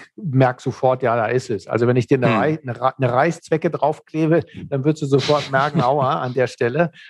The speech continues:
Speaker 1: Aber oft ist es so, ähm, wenn es jetzt eine Taubheit ist, die stellt sich irgendwann ein und eine Taubheit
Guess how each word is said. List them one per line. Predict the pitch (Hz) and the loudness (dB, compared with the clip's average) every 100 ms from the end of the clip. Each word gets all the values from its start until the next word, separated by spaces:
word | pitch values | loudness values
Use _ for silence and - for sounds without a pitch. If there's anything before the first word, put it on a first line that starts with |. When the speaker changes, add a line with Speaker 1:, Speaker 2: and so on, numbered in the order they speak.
| - | -14
Speaker 1:
Aber | - 127 131 131 120 | -2 0 2 2 0
oft | 143 143 - | -4 -4 -8
ist | 143 | -6
es | 143 - | -6 0
so, | 147 135 135 | 2 2 0
ähm, | - 135 120 117 117 | 0 0 0 -2 -2
wenn | 127 | 0
es | 113 | 0
jetzt | 127 113 110 | 0 0 -4
eine | - | -2
Taubheit | - 156 - 135 135 | 0 0 0 -2 0
ist, | 131 127 - | 0 -2 -4
die | 113 - | -20 -20
stellt | _ 123 113 | _ -2 -2
sich | 107 - | -4 -4
irgendwann | 110 110 117 135 147 | -2 0 2 2 2
ein | 123 131 135 | 2 2 2
und | |
eine | 127 | 0
Taubheit | - 127 135 131 127 | 2 0 0 -2 -4